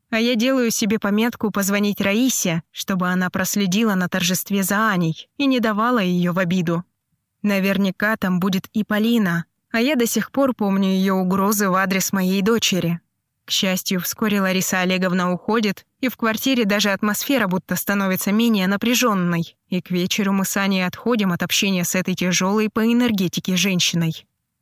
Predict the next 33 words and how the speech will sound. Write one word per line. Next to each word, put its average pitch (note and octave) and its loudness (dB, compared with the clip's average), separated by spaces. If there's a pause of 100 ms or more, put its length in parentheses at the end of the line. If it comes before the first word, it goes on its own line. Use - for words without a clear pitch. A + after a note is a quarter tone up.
(120)
Я A#3 2
же B3 2
всё G#3+ 0
думаю G#3+ 2
о G3 0
своих G3+ -2
соседях G#3 -2
сверху. G#3 0 (340)
Мне F#3 0
никак F#3 -2
не F#3 0
даёт F3+ 0
покоя F#3 -2
мысль, F#3+ 0
что F#3 -2
бывшая F#3+ 0
девушка F#3 0
Марата F3+ 0 (180)
и A3 -2
соседка G3 -2
Алла — G#3 0 (200)
это A3+ 0
одно F#3+ 0
лицо. G3 0 (560)
И C4 0
я C4+ 2
всё B3 -2
время A3+ 2
ёрзаю, G#3 2
постоянно F#3+ -2
поглядывая F#3+ 0
на F#3+ 0
телефон. G3+ -2